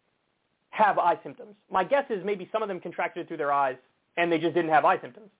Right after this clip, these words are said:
Because the same thing could happen if you contract the virus, you know, through your, your nose. It's not like you're guaranteed to have sinus issues, you know what I mean?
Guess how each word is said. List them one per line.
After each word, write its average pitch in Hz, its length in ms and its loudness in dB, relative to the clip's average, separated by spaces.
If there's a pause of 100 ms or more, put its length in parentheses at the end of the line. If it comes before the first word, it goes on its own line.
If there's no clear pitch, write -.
(340)
Because 180 160 2
the 170 120 -6
same 208 140 -4
thing 196 100 -6
could 175 100 -4
happen 180 220 2
if 143 80 -8
you 170 60 -14
contract 180 380 -6
the 151 40 -12
virus, 160 320 0 (800)
you 170 80 -2
know, 139 180 2
through 175 160 -2
your, 135 300 2 (120)
your 127 360 -6 (440)
nose. 156 480 4 (640)
It's - 120 -8
not 170 180 6
like 151 260 4
you're 156 120 -4
guaranteed 156 520 -2
to 147 80 -2
have 139 240 2 (240)
sinus 165 320 2
issues, 139 360 -6 (240)
you 165 60 -4
know 160 60 2
what 160 60 4
I 156 60 2
mean? 170 260 -2